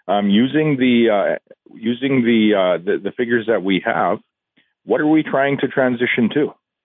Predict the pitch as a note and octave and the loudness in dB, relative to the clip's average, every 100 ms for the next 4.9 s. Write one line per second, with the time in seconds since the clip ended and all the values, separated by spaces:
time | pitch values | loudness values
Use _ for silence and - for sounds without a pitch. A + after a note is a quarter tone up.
0 | _ _ - C2+ A#1+ G2 G2 - G2+ A2+ | _ _ -18 -6 -2 0 0 0 0 0
1 | A2 A#2+ G#2+ G2+ - B2+ A2+ - G2 F#2+ | 0 -2 -2 -4 -2 0 0 0 0 0
2 | - - - - A2 A#2 A#2+ A#2+ G#2+ G#2+ | -4 -20 -20 -6 -4 -2 -2 0 0 0
3 | G#2 - A2 A#2 A#2 - G#2 F#2+ F#2 F2+ | -2 -2 0 0 -4 -4 -2 0 2 2
4 | F2 - A2 _ _ - G2+ F2 | 0 -2 -6 _ _ -4 -2 0